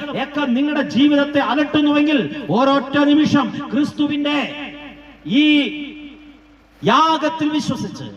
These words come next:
യേശു ക്രിസ്തുവിനെ ഹൃ-, ഹൃദയത്തിൽ സ്വീകരിച്ച് യേശുവിന്റെ കർത്തൃത്വത്തിന്റെ കീഴിലേക്ക് നിങ്ങളൊന്ന് വരുമെങ്കിൽ നിങ്ങൾക്ക് ജയകരമായ ഒരു ജീവിതം നയിക്കാൻ കഴിയും.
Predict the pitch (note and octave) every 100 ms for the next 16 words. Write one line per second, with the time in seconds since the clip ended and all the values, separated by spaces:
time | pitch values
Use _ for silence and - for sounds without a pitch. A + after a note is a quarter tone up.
0 | - - G3+ D#4 - D4+ D4+ - D4 C#4+
1 | - C#4 C#4 B3+ D#4+ D#4 D#4 - C4+ B3
2 | - F#3 C3 - B2 F3 D4+ - D4+ C#4+
3 | - C#4 D#4+ E4 D4+ D4+ C#4+ C#4 D4+ F4
4 | E4 D4+ D#4 D4 F4+ E4+ D4 C#4+ D4+ D4
5 | C4 B3 F#3 B2+ G#3 - - - G3+ C4
6 | - A3 D#3+ C#4+ D4+ D4 C#4 C4 C4 B3+
7 | B3 B3 A#3 A3+ A#3 A3 G#3+ G3+ G#3 F3
8 | D3 A2+ G2+ -